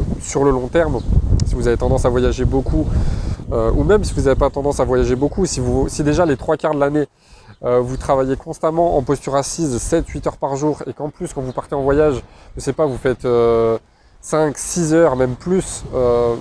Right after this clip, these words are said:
de voyage en voiture, bah forcément, il va falloir faire, euh, des pauses pour vous dégourdir, pour changer de position, pour marcher un petit peu, et puis, euh, bah, pour prendre soin de vous tout simplement, parce que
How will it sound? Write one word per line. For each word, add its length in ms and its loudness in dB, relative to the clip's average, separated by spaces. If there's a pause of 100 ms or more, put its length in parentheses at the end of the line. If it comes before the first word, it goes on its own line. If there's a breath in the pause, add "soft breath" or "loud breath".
de 60 0
voyage 320 2
en 60 0
voiture, 380 0 (800 loud breath)
bah 100 0
forcément, 540 0
il 60 -4
va 100 4
falloir 240 0
faire, 300 0
euh, 300 4
des 160 0
pauses 300 2
pour 260 -6
vous 120 -4
dégourdir, 640 -2
pour 180 -16
changer 240 0
de 60 -6
position, 480 -2 (520 loud breath)
pour 120 -2
marcher 320 0
un 60 0
petit 180 -6
peu, 240 2 (1080)
et 60 2
puis, 300 0
euh, 460 2 (420)
bah, 100 -2
pour 140 -14
prendre 240 -6
soin 220 0
de 60 -4
vous 120 -2
tout 100 -6
simplement, 380 -2
parce 180 -8
que 180 -4